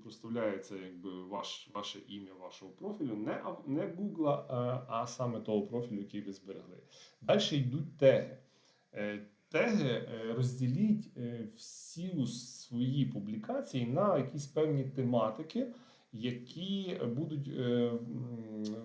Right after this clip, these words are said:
виступати як навігація, навігація по ваших, е, публікаціях. Ну, давайте для прикладу зробимо. Е, так, давайте тут автомобіль і візьмемо через кому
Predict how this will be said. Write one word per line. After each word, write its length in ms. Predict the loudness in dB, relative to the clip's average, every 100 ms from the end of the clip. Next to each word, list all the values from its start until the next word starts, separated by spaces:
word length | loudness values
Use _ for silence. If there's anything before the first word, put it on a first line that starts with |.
| -6
виступати 640 | -6 -4 0 2 2 2
як 460 | 4 6 4 2 -4
навігація, 1080 | 0 2 2 2 2 2 0 2 2 2 -4 -4
навігація 640 | 0 0 0 0 -2 -4 -6
по 160 | -2
ваших, 480 | 0 0 -2 -8 -12
е, 140 | -12 -12
публікаціях. 680 | -8 -8 -6 -6 -8 -10 -2
Ну, 120 | 0
давайте 340 | 6 6 4
для 140 | -2 -4
прикладу 420 | -4 -6 -8 -14
зробимо. 300 | -16 -20 -20 _ _ _ _ _ _ _ _ _
Е, 240 | -18 -16 -14 -6
так, 260 | -2 -2 -4
давайте 320 | -4 -4 -4
тут 320 | -14 _ _ _ _ _ _
автомобіль 1120 | -16 -16 -16 -20 -20 -20 _ _ _ 0 0 0 -6 -20 _ _ _ _ _ _ _ _ _ _ _ _ -12
і 100 | -4
візьмемо 380 | -2 0 -2
через 280 | -4 -10 -14
кому 420 | -12 -8 -6 -8